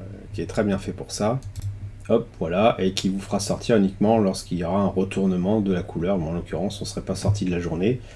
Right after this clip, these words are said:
Alors, sauf si vous êtes en intraday que vous voulez absolument sortir de la journée, ben, vous aurez pu garder votre position, euh, par la suite. Bon,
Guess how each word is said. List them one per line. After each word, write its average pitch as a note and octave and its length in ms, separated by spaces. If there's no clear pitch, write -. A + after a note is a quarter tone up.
Alors, - 160
sauf A2 180
si - 140
vous F#2 140
êtes F#2+ 100
en F#2 100
intraday F#2+ 300
que F#2 60
vous F2 60
voulez F2+ 100
absolument F#2+ 380
sortir F#2 320
de E2+ 40
la E2+ 60
journée, E2 280
ben, G#2+ 100
vous F2+ 180
aurez D#2+ 100
pu - 140
garder F#2+ 280
votre F2+ 180
position, E2+ 460
euh, F2 300
par F2+ 120
la E2+ 60
suite. - 280
Bon, - 80